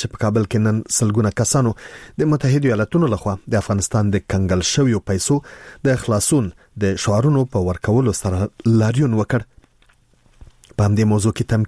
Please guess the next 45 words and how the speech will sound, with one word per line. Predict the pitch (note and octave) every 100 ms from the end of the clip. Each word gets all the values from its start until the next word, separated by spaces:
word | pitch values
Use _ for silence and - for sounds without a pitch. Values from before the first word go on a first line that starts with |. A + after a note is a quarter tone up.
| E3
کیږو | C#3 C#3+ - - - - C3+
او | C3+
دا | C3+
خبره | C#3 C3+ C3+
څېړو | - C3 B2+ A#2+
چې | B2 -
طالبان | F#2+ G2 D3 C3
او | - F#2+
پلویان | F#2+ G2+ A#2+ A2
یې | G#2 G2
د | G2
دې | C3+ B2
پیسو | G#2 - E3 F3 - - -
چې | - C3+
نږدې | B2+ B2 C#3 B2+
نهه | G#2+ A2+ C3+
نیم | D#3 B2
میلیارډ | G#2+ G2+ G2+ -
ډالرو | G#2+ A2+ A#2
ته | - A#2+
رسیږي | - B2+ C3
او | B2 G#2+
د | F#2+
افغانۍ | G2+ G2+ A#2+ F2+ - - G#2+
پشتوانه | - - A#2+ B2+
بلل | G#2 G2+ -
کیږي، | A2 F#2+ G2+ - _ _ -
خلاصون | A#2+ A2+ - C3 A#2+
د | A#2+
څه | E3+ C#3+
لپاره | A2+ G#2 G#2
غواړي | A2 A#2 - - -
او | B2+ C3
آیا | C3
د | B2 A#2
دې | B2 -
پیسو | A#2 - A2
آزادېدل | G2 F#2+ G2 A2 G#2 - - -
د | A2+
روان | A2+ B2 A2+ F#2+
بشري | - B2 D3 A#2+
ناورین | G2+ G#2+ G2+ A2
مخه | - G#2
نیولی | B2+ C#3 C3+
شي؟ | - C3+